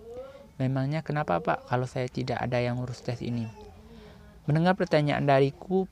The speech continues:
pria itu hanya terdiam sambil mangut-mangut, lalu ia berkata lagi, "Hebat kamu ya, sampai tes akhir gini gak ada yang ngurus. Semoga sukses ya.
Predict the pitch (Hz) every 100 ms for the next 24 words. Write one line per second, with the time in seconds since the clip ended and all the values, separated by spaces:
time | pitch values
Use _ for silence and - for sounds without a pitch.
0 | - 143 139 127 135 160 156 147 143 135
1 | 131 123 131 170 180 - - 117 127 143
2 | 143 131 131 123 117 131 143 123 120 131
3 | 139 131 135 127 120 117 127 135 120 120
4 | 120 - - - - - - - 131 -
5 | - 131 139 143 165 - 123 127 - 123
6 | - 127 - 123 - 139 - 123 143 156
7 | 117 117 123 120 117 120 135 - - -
8 | - - - - 151 135 135 139 - -
9 | 156 - 147 156